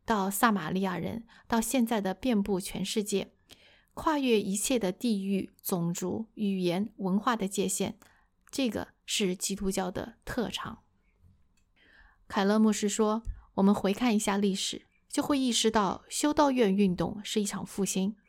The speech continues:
谁能想得到呢？再往后几百年，又有谁能够想到宗教改革是一场复兴运动呢？接下来还有十八世纪的大觉醒运动，这也是一场复兴运动。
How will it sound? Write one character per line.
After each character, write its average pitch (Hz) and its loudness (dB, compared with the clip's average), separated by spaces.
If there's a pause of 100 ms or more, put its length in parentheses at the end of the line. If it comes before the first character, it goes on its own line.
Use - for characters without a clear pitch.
(840)
谁 - 6
能 320 4
想 - 0
得 180 -4
到 190 2
呢？ - -8 (680)
再 330 4
往 190 2
后 202 2
几 196 0
百 190 0
年， 214 -4 (440)
又 294 8
有 190 6
谁 196 2
能 185 4
够 214 4
想 185 -2
到 175 -2
宗 254 2
教 262 2
改 180 -2
革 - -6 (100)
是 - 0
一 202 4
场 208 -2
复 - -2
兴 220 4
运 202 4
动 180 -2
呢？ 185 -2 (920)
接 214 2
下 208 2
来 190 -4
还 - 0
有 202 4
十 - 2
八 254 2
世 247 4
纪 202 0
的 - -4
大 247 0
觉 185 0
醒 - 0
运 175 0
动， - -4 (300)
这 - 0
也 254 0
是 226 -2
一 220 0
场 - -4
复 - -4
兴 180 -2
运 170 -4
动。 - -6